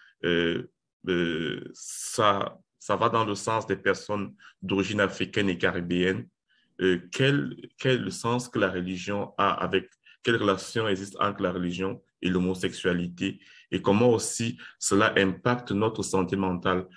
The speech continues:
Parce qu'il faut relever ici qu'on est dans les ateliers où on parle des questions de santé mentale. Comment cela impacte sur notre santé mentale aujourd'hui. Donc, c'est pour cela qu'il est, il était im-, impératif,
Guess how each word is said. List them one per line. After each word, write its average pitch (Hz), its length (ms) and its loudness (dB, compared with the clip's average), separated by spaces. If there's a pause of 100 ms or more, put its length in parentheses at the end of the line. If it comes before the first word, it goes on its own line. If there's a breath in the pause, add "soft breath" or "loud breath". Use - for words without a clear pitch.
(220 loud breath)
Parce 92 120 0
qu'il 104 100 -10
faut 113 160 -4
relever 104 320 2
ici 120 220 -2
qu'on 104 280 0
est 104 80 0
dans 107 200 0
les 95 180 0
ateliers 92 580 -4 (260 loud breath)
où 101 120 0
on 98 100 4
parle 101 340 2
des 92 100 -2
questions 87 240 -6
de 95 60 -4
santé 90 360 2
mentale. 90 520 0 (340 loud breath)
Comment 110 300 2
cela 101 420 2
impacte 127 500 -2
sur - 220 -10
notre 92 240 -4
santé 87 340 -2
mentale 87 460 0 (300 loud breath)
aujourd'hui. 90 460 0 (320 loud breath)
Donc, 107 160 0
c'est - 160 -2
pour 107 100 -6
cela 117 240 4
qu'il 135 140 0
est, 110 200 0 (100)
il 127 100 2
était 120 240 2
im-, 101 140 -4 (460)
impératif, 95 800 0